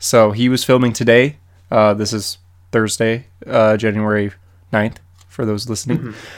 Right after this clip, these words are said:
Speaker 1: uh, as we're recording. So yeah, I'm excited. I mean,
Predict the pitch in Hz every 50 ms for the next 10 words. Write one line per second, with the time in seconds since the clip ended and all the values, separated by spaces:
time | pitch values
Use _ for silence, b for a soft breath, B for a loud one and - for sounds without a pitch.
0 | B B B 127 120 117 117 117 117 120 120 117 107 120 110 104 120 110 107 107
1 | 104 - 113 110 117 135 147 - - 131 139 180 202 196 139 - _ _ _ _
2 | _ - 139 143 143 131 151 175 175 147 113 110 101 - - 127 127 139 139 139
3 | 131 123 -